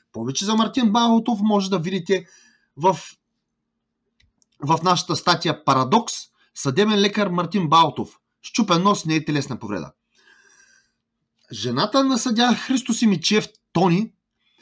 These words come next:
е и собственик на хотел-ресторант Одеон, разположен в Стария Пловдив. Защо ли трябва да се очудваме? Висшата гербаджийка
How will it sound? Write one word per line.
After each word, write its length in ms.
е 80
и 200
собственик 560
на 140
хотел-ресторант 880
Одеон, 500
разположен 580
в 40
Стария 300
Пловдив. 360
Защо 380
ли 80
трябва 180
да 60
се 80
очудваме? 460
Висшата 440
гербаджийка 760